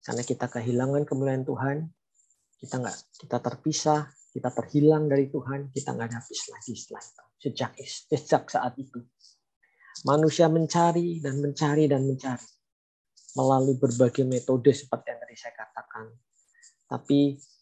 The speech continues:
saya percaya, ini yang saya percaya, Pak, sejak kejatuhan manusia dalam dosa sudah begitu jatuh, manusia nggak mungkin mendapatkan peace itu. Dan Tuhan mengerti itu.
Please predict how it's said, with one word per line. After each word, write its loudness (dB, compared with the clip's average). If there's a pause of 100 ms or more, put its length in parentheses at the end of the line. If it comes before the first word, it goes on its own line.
(200)
saya -4
percaya, 4
ini 2
yang 0
saya -2
percaya, -6
Pak, -6
sejak -4
kejatuhan 0
manusia 2
dalam 4
dosa 0
sudah 6
begitu 6
jatuh, 0 (320)
manusia -6
nggak -8
mungkin -8 (460)
mendapatkan -6
peace -10
itu. -18 (920)
Dan 4
Tuhan 8
mengerti 6
itu. -2